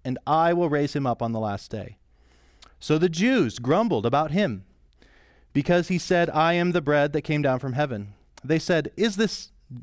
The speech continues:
is not this Jesus, the son of Joseph, whose father and mother we know? How does he now say, 'I have come down from heaven'?" Jesus answered them, Do not grumble among yourselves.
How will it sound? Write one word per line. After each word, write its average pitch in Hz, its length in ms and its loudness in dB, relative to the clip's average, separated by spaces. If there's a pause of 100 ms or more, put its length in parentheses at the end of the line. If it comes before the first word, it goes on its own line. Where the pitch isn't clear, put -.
is 180 220 0
not 175 240 2
this 160 220 -2
Jesus, 160 680 -4 (500)
the 139 80 -4
son 165 260 0
of 143 120 -2
Joseph, 156 680 -2 (140)
whose 165 220 -2
father 170 340 2
and 147 100 0
mother 156 260 0
we 131 120 0
know? 110 360 0 (800)
How 220 240 2
does 247 200 -2
he 226 140 0
now 208 200 2
say, 190 420 0
'I 165 140 2
have 170 120 -2
come 175 160 -2
down 156 200 0
from 160 140 -4
heaven'?" 147 360 -2 (640)
Jesus 123 320 -2
answered 151 380 0
them, 95 160 -6 (260)
Do 139 300 0
not 185 200 2
grumble 175 360 2
among 143 200 0
yourselves. 131 640 -4